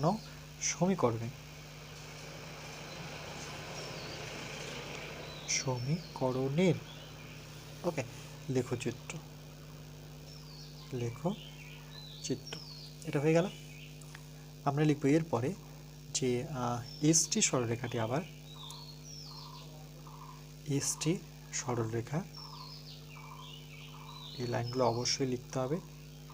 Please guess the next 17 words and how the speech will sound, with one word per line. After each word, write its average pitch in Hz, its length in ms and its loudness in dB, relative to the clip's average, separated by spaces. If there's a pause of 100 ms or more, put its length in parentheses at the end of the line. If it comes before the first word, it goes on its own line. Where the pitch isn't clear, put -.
(440)
এসটি - 260 2 (120)
সরলরেখা 120 580 0 (1160)
এক্স 190 160 4 (100)
অক্ষকে, - 280 2 (100)
বড় 113 160 6
হাতের 127 260 4
এক্স - 220 0
নেবে, 139 180 2 (440)
এক্স - 140 0 (220)
অক্ষকে, 135 400 0 (100)
এখানে 139 220 -4
একটু - 120 -4 (100)
ছোট্ট - 180 0 (100)
হাইফেন 127 300 -2
দিতে 127 200 0
পারো, 123 140 2 (320)
অক্ষ - 300 -10